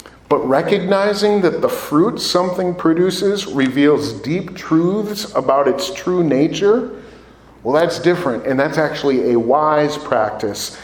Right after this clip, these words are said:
that the Bible encourages us to learn. Why?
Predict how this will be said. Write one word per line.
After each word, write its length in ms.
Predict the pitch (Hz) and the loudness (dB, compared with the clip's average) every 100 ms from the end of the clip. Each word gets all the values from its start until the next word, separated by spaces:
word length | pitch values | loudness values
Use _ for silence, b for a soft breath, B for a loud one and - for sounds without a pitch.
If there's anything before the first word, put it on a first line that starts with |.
| B B | B B
that 160 | 131 131 | -4 -2
the 60 | |
Bible 500 | 117 123 135 135 135 | 0 2 2 2 2
encourages 880 | 120 123 117 - 139 131 123 117 110 | 0 -2 -2 0 2 0 -2 -4 0
us 500 | 113 104 110 - - | 0 2 0 -4 -8
to 100 | - | -4
learn. 480 | 110 110 107 95 82 B B B | -2 -2 -4 -6 -10 B B B
Why? 640 | - 107 127 143 156 156 | -2 0 0 0 -4 -8